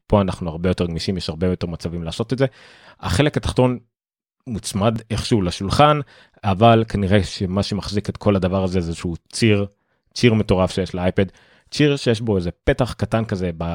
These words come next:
בצד שלו מאוד חשוד, שאנחנו נדבר עליו עוד שנייה. אז כן, זה המג'יק קיבורד, אפל מאוד גאה בו, אה, בצדק, לדעתי, אם זה עובד, וכמו שזה עובד, זה סוג של פלא הנדסי כמובן, אה, דבר מדהים לדעתי,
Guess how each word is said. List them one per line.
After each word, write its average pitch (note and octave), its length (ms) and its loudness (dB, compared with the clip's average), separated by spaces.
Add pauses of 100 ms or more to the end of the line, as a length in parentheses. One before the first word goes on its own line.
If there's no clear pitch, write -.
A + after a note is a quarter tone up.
בצד A2 320 -2
שלו G2+ 220 0
מאוד F#2+ 220 -4
חשוד, A2+ 400 -4 (180)
שאנחנו - 320 -18
נדבר C#3+ 260 -14
עליו C#3+ 160 -16
עוד C3 100 -20
שנייה. - 260 -20 (1500)
אז G2+ 100 -12
כן, C#3+ 160 6 (280)
זה A#2+ 180 2
המג'יק A2+ 340 0
קיבורד, B2+ 440 4 (320)
אפל F#3+ 140 0
מאוד C3+ 240 2
גאה G#2+ 200 4
בו, A2+ 160 0 (260)
אה, F#2 280 -2
בצדק, G#2+ 460 0
לדעתי, F#2+ 640 -2
אם A#2+ 140 0
זה B2 80 4
עובד, A2+ 300 6 (320)
וכמו A#2 360 4
שזה G2+ 220 2
עובד, F#2 240 2 (340)
זה G2 120 -4
סוג G#2+ 240 -2
של G2 140 0
פלא F#2+ 240 -2
הנדסי F2 360 -2
כמובן, C3+ 460 2 (380)
אה, F2 760 -2
דבר F2 360 -6
מדהים F#2+ 400 -4
לדעתי, A2 440 0